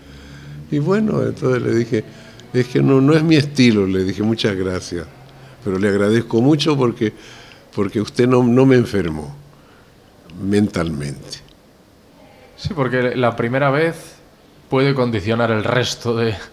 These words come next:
Speaker 1: Sí.
Speaker 2: de tus veces.
Speaker 1: Sí, sí. Es muy peligroso.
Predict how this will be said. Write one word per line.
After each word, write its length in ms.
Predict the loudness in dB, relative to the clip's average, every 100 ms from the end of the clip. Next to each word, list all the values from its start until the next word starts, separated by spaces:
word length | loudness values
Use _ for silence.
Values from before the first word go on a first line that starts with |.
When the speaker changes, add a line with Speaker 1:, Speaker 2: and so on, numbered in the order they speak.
| -18
Speaker 1:
Sí. 260 | -4 -4 -4 -8
Speaker 2:
de 140 | -8 -6
tus 240 | -6 -2
veces. 540 | -2 -2 -4 -10 -10 -8
Speaker 1:
Sí, 160 | -8 -8
sí. 160 | -8 -10 -12 -20 -20 _ -20 -20 -20 -20 -10
Es 100 | -4 0
muy 120 | 0
peligroso. 640 | -2 -2 -2 -2 -4 -8